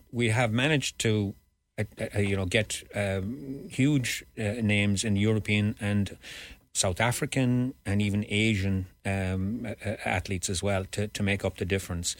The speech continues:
For example, uh, one of the biggest names in sprinting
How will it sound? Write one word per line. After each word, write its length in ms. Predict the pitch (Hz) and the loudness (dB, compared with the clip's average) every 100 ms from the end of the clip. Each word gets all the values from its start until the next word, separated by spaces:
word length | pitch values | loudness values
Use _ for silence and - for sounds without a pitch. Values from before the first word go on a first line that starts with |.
| - - - - | -12 -20 -12 -2
For 100 | 127 | 2
example, 520 | 127 135 135 110 101 _ - | 4 4 4 2 0 _ -4
uh, 200 | 98 101 | -2 2
one 180 | 110 | 2
of 60 | 113 | 2
the 80 | 104 | 4
biggest 320 | 110 110 - | 2 2 2
names 360 | 110 104 101 98 | 4 4 2 2
in 260 | 101 98 | 2 2
sprinting 680 | - 110 120 - 92 90 | 0 0 0 0 -4 -4